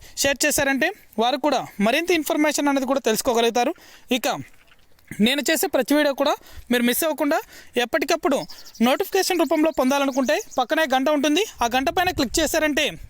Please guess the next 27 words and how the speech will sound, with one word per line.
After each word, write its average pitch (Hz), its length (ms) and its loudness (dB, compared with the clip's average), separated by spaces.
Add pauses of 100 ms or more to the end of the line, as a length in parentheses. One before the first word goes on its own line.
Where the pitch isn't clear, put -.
(160)
నేను 277 240 0
చేసే 302 260 0
ప్రతి 247 240 -2
వీడియో 285 220 2
కూడా 285 140 2 (480)
మీరు 240 180 0
మిస్ 240 180 0
అవ్వకుండా 302 320 0 (480)
ఎప్పటికప్పుడు 330 520 0 (480)
నోటిఫికేషన్ 339 520 2
రూపంలో 311 400 2
కూడా 311 180 0
వెంటనే 240 260 2
అయితే 254 220 0
పొందగలుగుతారు. 254 560 0 (380)
ఇక - 60 -2 (140)
ఏమాత్రం 359 380 2 (100)
ఆలస్యం 320 400 0
చేయకుండా 302 360 0 (320)
టాపిక్లోకి 240 420 -2
అయితే 254 180 0
వెళ్ళిపోదాం. 254 300 0 (580)
రైతులు 359 300 0
ఎంతగానో 330 340 2
ఎదురు 294 220 -2
చూస్తున్న 311 340 0
పథకాలలో 269 420 0